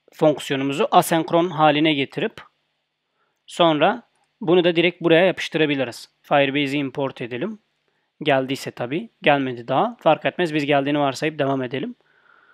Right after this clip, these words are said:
Ee, şu şekilde bunu da çalıştırdım. Zaten şu an buralar da hata verecek. Yani şu Flutter falan da hata verecek. Çünkü şu anda Flutter'ı güncelliyor. Dosyaları silip, bazı dosyaları silip tekrardan yükleyecek. Bazı dosyaları düzeltecek.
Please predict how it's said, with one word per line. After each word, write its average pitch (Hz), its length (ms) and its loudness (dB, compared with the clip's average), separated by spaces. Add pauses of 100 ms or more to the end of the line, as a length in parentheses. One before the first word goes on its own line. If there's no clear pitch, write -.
(1160)
Ee, 135 580 -2
şu 180 160 -4
şekilde 160 600 -2 (280)
bunu 160 180 4
da 151 80 4
çalıştırdım. 147 500 -4
Zaten 180 280 4
şu 196 140 0
an 190 140 2
buralar 175 320 6
da 143 100 2
hata 127 240 -4
verecek. 120 320 -8
Yani 135 260 -2 (520)
şu 156 460 -4
Flutter 165 340 0
falan 160 300 6
da 135 100 2
hata 131 240 -4
verecek. 139 320 -4
Çünkü 156 480 -2 (760)
şu - 160 0
anda 151 100 2
Flutter'ı 151 360 -2
güncelliyor. 156 600 2
Dosyaları 156 400 0
silip, 170 340 -6
bazı 143 240 4
dosyaları 151 340 -2
silip - 240 -8
tekrardan 135 420 0
yükleyecek. 135 480 -4
Bazı 143 500 -2
dosyaları 143 440 0
düzeltecek. 139 680 -2